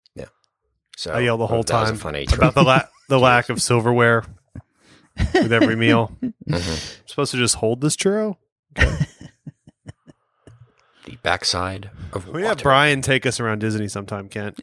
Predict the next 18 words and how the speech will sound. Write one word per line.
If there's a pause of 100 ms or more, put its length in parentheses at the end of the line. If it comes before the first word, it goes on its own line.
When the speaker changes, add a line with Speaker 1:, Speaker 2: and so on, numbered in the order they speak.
Speaker 2:
I
want
Speaker 1:
Brian,
Speaker 2:
to
Speaker 1:
what's
Speaker 2:
fold
Speaker 1:
the,
uh,
what,
where
would
Jungle
Cruise
rank
on
the,
uh, (520)
the,